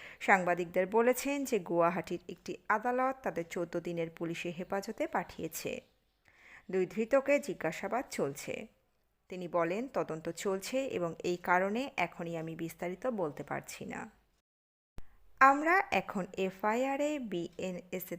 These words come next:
ধারা একশো তিন যুক্ত করেছি, ভারতীয় ন্যায় সংহিতার ধারা একশো তিন খুনের শাস্তি সংক্রান্ত ধারা।" বুধবার পুলিশ জানিয়েছে, শর্মা ও মহন্তের বিরুদ্ধে হত্যা, অপরাধমূলক ষড়যন্ত্র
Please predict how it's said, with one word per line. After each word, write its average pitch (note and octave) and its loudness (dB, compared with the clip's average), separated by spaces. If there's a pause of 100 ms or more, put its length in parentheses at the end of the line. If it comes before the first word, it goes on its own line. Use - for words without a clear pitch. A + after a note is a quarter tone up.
ধারা G#3+ -2
একশো - -4
তিন F3 -8
যুক্ত F#3 -4
করেছি, - -6 (720)
ভারতীয় C4 6
ন্যায় F#3 2
সংহিতার F3+ -4
ধারা G#3+ 2
একশো - -4
তিন D#3+ -10
খুনের E3+ -6
শাস্তি E3+ -4
সংক্রান্ত F#3 -6
ধারা।" C#3+ -4 (800)
বুধবার C#4+ 6
পুলিশ G3 0
জানিয়েছে, B3 2
শর্মা F#3+ 6
ও - 0
মহন্তের D#3+ -2
বিরুদ্ধে F3+ -2
হত্যা, G3+ 0
অপরাধমূলক D#3+ -4
ষড়যন্ত্র G#3+ -2